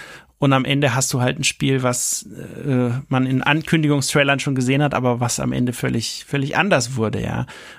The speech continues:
Und ich glaub, wenn man das dann häufiger bei denen beobachtet, dann glaub ich, sind sie, haben sie dann doch nicht das,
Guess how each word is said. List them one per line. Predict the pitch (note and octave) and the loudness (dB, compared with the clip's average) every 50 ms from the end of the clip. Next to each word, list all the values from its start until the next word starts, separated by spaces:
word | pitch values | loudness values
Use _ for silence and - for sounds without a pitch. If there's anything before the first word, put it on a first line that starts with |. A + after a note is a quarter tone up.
| - _ | -20 _
Und | - - C3+ A#2+ A#2+ A#2+ - | -4 0 2 2 2 2 0
ich | - - | -2 0
glaub, | - D3 D3 - | 2 2 2 2
wenn | D#3 D3 | 2 2
man | D3 D3 | 2 2
das | D3 F3 F#3 | 4 2 2
dann | - - F3 D3+ C3 | 4 2 2 2 4
häufiger | D#3+ D#3 F3 F#3 - F#3+ F3+ D#3+ | 4 4 4 4 0 2 2 2
bei | D#3+ D#3 D3 | 4 4 2
denen | C#3+ D3 D3+ D#3 D#3+ D#3 | 2 2 0 0 0 0
beobachtet, | D3+ C#3+ B2 D3 D#3+ E3 F3+ F3 - - - E3+ E3 - | 0 0 0 0 2 2 2 0 0 0 -4 -4 0 0
dann | C#3+ D3 D#3 | 0 0 2
glaub | D#3 D3+ C#3+ C#3 C#3+ D3 D#3+ | 0 2 2 2 2 2 2
ich, | D3+ D3+ - - - - - - - _ _ | -2 -2 -2 -6 -8 -10 -12 -14 -18 _ _
sind | - - D3 D3 D3 | -2 2 2 2 2
sie, | - - C3+ C3 - - C3+ | 2 0 0 -2 -2 -4 -2
haben | - D3+ D#3 | 0 0 0
sie | D3 D3 D3 | 0 0 2
dann | - C#3+ C#3+ | 2 2 2
doch | D3 C#3+ - - - - - - - - - - - - - _ | 2 0 0 -2 -4 -6 -8 -14 -20 -20 -20 -20 -20 -20 -16 _
nicht | - D3 D#3 C#3+ - - | 0 2 2 2 4 2
das, | D3+ C#3 C3+ - - - - | 2 4 4 0 -2 -2 -4